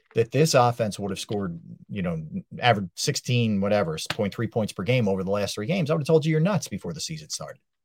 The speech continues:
But that's, that's what's happening right now.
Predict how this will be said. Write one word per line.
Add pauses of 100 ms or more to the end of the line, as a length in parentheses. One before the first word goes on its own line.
(280)
But
that's, (260)
that's
what's
happening
right
now.